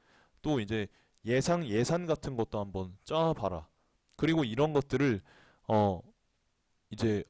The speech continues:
어디까지 지원해주면 되는지, 또 대학 가서 혹시 자녀가 막 "제가 알바해서 갚을게요" 이런 대답을 하는 경우도 허락을 해주실 만합니다. 그러니까 제가 이제 말씀드리고 싶은 거는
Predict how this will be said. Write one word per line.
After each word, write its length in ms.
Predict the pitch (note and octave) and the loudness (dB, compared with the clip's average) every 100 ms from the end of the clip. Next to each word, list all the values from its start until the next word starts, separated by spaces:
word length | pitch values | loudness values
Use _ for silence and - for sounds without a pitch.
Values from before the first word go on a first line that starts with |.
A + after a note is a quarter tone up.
| - | 0
어디까지 500 | A#2 C3 F3 F#3 C#3+ | 2 2 0 -2 -2
지원해주면 680 | - B2+ C3 C#3 C#3+ C#3+ A#2+ | -2 0 0 0 -4 -4 -4
되는지, 520 | A2+ G#2 G2+ E2+ E2+ _ | -6 -6 -8 -12 -18 _
또 220 | - D3+ G#2 - - - - | -2 0 0 -8 -20 -20 -10
대학 320 | - C#3 F3 | 0 2 2
가서 380 | F3+ D#3 D3+ C3+ | 0 2 4 4
혹시 260 | D3 - D#3 | 2 -4 -4
자녀가 640 | - A#2+ C3 A2 A2 F#2+ | -2 0 0 0 0 -2
막 200 | F2+ F2+ _ _ _ _ _ | -6 -10 _ _ _ _ _
"제가 300 | - B2+ A#2+ | -4 2 4
알바해서 480 | G2+ A#2 D3+ D#3 C3+ | 4 4 4 2 0
갚을게요" 680 | - A2+ - F3 C#3+ A2+ F2 | -4 -4 -2 -4 -2 -4 -4
이런 300 | - C#3+ E3+ | -2 0 0
대답을 560 | C#3 C3 B2+ B2+ A#2 - | -2 -2 -2 -2 -4 -6
하는 300 | - F#3+ F#3+ | -6 -4 -2
경우도 460 | F3 C#3 A#2+ D3+ F#3 _ _ _ - | -4 -4 -2 -2 -4 _ _ _ -4
허락을 360 | F3 F3 D#3 | 0 0 0
해주실 400 | D3+ E3+ F3+ F3 | -4 -6 -6 -8
만합니다. 500 | D3+ C3+ D3+ C#3+ F#2+ D#2 _ _ _ _ _ _ _ _ _ | -4 -4 -2 -4 -8 -12 _ _ _ _ _ _ _ _ _
그러니까 260 | - A#2+ B2 | -10 -2 -2
제가 480 | - A#2+ B2+ C3+ A#2+ | 0 -2 2 2 2
이제 200 | G#2+ G#2 | -2 -2
말씀드리고 600 | G2+ A2 C3 A#2+ A2+ G#2 | -2 -4 -4 -4 -2 -4
싶은 240 | - B2 | -6 -4
거는 280 | G#2 A2 | -4 -4